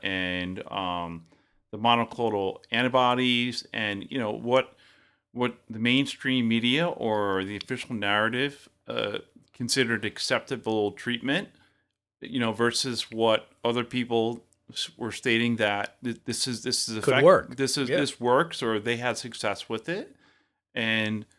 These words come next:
Speaker 1: so there was a lot of, like, discrepancies and a lot of gray area in regards to what was really going on.
Speaker 2: Of course.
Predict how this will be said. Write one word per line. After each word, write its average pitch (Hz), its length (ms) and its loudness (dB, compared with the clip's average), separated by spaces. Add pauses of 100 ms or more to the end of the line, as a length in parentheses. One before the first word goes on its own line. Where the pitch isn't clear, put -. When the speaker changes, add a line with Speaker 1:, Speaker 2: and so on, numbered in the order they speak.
(180)
Speaker 1:
so 139 160 -2
there 147 100 4
was 131 140 0
a - 20 -4
lot 165 220 6
of, 147 120 2
like, 123 240 0
discrepancies 123 920 -2
and 123 80 -6
a 123 40 0
lot 127 80 0
of 113 100 -8
gray 127 300 0
area 104 520 0 (280)
in 110 100 -10
regards 104 560 0
to 95 460 -4 (260)
what - 160 -10
was 127 160 -6
really 120 240 4
going 101 300 0
on. 101 300 -2 (320)
Speaker 2:
Of - 180 -2
course. - 400 2